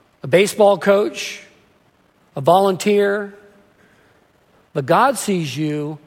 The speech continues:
as a royal priest. And we need to live in our true identity. That's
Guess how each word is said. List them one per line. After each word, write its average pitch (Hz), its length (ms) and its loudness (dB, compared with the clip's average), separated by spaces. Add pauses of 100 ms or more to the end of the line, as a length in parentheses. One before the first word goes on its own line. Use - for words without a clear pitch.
(200)
as 147 180 -2
a 147 60 -2
royal 151 420 -2
priest. 131 720 -10 (1200)
And 147 140 -8
we 175 100 -2
need 202 180 -4
to 208 80 0
live 202 480 0
in 160 180 -6
our 156 180 -2
true 185 400 -2
identity. 156 640 -6
That's 156 440 -6